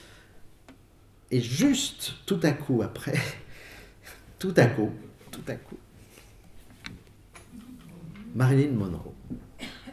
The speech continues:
Stupéfaction, mais bon,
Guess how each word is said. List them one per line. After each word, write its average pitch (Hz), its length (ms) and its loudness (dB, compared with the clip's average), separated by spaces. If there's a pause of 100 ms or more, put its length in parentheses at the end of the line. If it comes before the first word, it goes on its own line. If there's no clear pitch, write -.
(720)
Stupéfaction, 123 1040 2
mais 107 240 2
bon, 101 240 -4